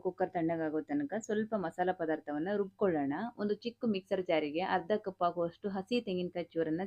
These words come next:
ಸೇರಿಸ್ಕೊಳ್ಳೋಣ. ಹಾಗೆ ಖಾರಕ್ಕೆ ಎಷ್ಟು ಬೇಕೋ ಅಷ್ಟು ಹಸಿಮೆಣಸಿನಕಾಯಿ ಸೇರಿಸ್ಕೊಳ್ಳಿ,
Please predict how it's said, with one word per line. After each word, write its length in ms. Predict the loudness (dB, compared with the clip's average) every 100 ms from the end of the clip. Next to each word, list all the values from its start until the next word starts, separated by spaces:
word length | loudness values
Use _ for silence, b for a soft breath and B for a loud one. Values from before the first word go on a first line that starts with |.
| 0
ಸೇರಿಸ್ಕೊಳ್ಳೋಣ. 600 | 0 0 -2 0 2 0 0
ಹಾಗೆ 220 | 0 0 2 4
ಖಾರಕ್ಕೆ 360 | 4 4 0 -4
ಎಷ್ಟು 140 | -2 -4
ಬೇಕೋ 160 | -2 -4
ಅಷ್ಟು 160 | -6 -8
ಹಸಿಮೆಣಸಿನಕಾಯಿ 580 | -2 -2 -2 -4 -6 -2
ಸೇರಿಸ್ಕೊಳ್ಳಿ, 420 | -2 -2 -6 -4